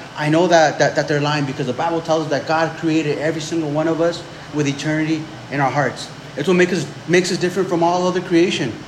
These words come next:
Right? We don't see dogs or animals going around there thinking, "Man, I wonder what's gonna happen when I die. I wonder who created me. I wonder what this feeling is inside of me."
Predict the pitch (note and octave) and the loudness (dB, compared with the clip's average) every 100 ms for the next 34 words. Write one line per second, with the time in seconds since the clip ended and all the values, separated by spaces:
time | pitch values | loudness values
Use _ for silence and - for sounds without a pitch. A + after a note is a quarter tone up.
0 | - - - D#3 D#3 E3+ F3 F#3+ C#3+ E3+ | -18 -14 -6 0 2 2 2 -2 0 2
1 | F3 E3+ D3+ D3+ E3+ F3 D#3 E3 D#3+ D#3 | 2 2 2 4 4 2 4 4 4 4
2 | E3 E3 E3 E3 - - - - F3 D#3 | 4 6 4 2 -8 -14 -8 2 2 4
3 | D#3 F3+ D3+ D#3 F#3 E3+ D#3+ D#3 E3 E3 | 0 0 0 0 2 0 0 0 0 0
4 | D3+ C#3 D3 C#3+ - - - - - - | 0 2 0 0 -6 -12 -16 -16 -18 -18
5 | - - - - - C#3 E3+ F3 F3+ D3 | -18 -18 -18 -16 -6 2 4 4 2 2
6 | D3 D3+ B2+ G#2+ G2 - - - - - | 4 4 2 -2 -6 -12 -16 -16 -18 -18
7 | - - C#3 E3+ F3+ F3+ E3+ - E3+ E3+ | -18 -6 2 4 4 4 0 0 0 2
8 | E3 D#3+ D3 D3+ C#3+ B2 | 2 0 0 0 0 -2